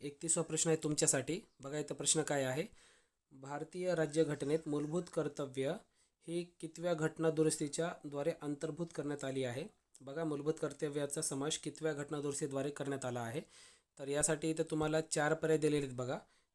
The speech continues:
त्रेचाळीसवी घटनादुरुस्ती, बेचाळीसवी घटनादुरुस्ती, चौवेचाळीसवी घटनादुरुस्ती, चौवेचाळीसवी घटनादुरुस्ती.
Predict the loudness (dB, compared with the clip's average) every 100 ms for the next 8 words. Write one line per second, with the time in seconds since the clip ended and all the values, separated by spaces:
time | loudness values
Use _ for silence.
0 | _ -8 -4 -4 -2 -2 -2 -2 0 -2
1 | -4 -6 -2 0 2 2 2 0 0 0
2 | 0 0 -4 -4 -6 -2 0 0 0 -2
3 | -4 -8 -10 -6 -4 -2 2 2 4 0
4 | 0 -2 -2 -2 -2